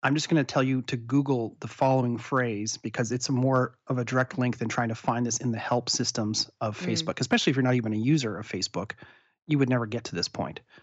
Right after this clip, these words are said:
Speaker 1: But if you look for information for people who don't use Meta products on Google, it'll give you a direct link to the page. It'll be the first result. And on that page, there's a, um, uh, a, a link that you can follow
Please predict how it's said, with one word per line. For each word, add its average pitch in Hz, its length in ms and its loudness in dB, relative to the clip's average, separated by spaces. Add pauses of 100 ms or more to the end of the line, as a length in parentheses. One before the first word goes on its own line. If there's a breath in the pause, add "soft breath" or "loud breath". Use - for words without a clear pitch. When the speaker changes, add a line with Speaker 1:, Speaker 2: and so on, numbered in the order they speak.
(260 soft breath)
Speaker 1:
But 131 140 2
if 127 120 0
you 156 340 2 (200)
look 156 340 2
for - 320 4 (100)
information 180 680 4
for 135 160 -2
people 156 360 0
who 135 140 4
don't 135 260 0
use 139 160 2
Meta 120 240 2
products 117 600 0
on 117 180 2
Google, 151 400 0 (300 loud breath)
it'll 147 160 4
give 151 180 2
you 147 140 4
a 123 40 0
direct 123 340 -2
link 127 220 2
to - 100 -8
the 104 80 -6
page. 123 460 -2
It'll 123 100 -4
be 110 100 -4
the 101 80 -8
first 139 260 0
result. 123 380 2 (580 loud breath)
And 127 160 2
on 151 200 6
that 160 200 4
page, 120 640 -2
there's 131 380 0
a, 120 180 -4 (440)
um, 110 320 -2 (480 loud breath)
uh, 101 300 -2
a, 113 220 -2
a 131 80 2
link 131 580 4
that - 140 -4
you 135 120 0
can 123 160 2
follow 123 640 0